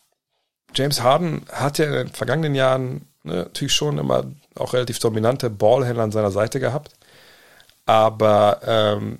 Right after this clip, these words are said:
jetzt ist er in einer Situation, wo, und das muss man, glaub ich, auch nochmal ganz klar erklären. Also, ne, die dominanten Ballhändler an seiner Seite waren Chris Paul,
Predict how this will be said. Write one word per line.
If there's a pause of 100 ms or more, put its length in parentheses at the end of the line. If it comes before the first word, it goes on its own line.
jetzt (800)
ist
er
in
einer
Situation, (960)
wo, (2250)
und
das
muss
man,
glaub
ich,
auch
nochmal
ganz
klar (240)
erklären.
Also,
ne, (520)
die
dominanten
Ballhändler
an
seiner
Seite
waren
Chris
Paul,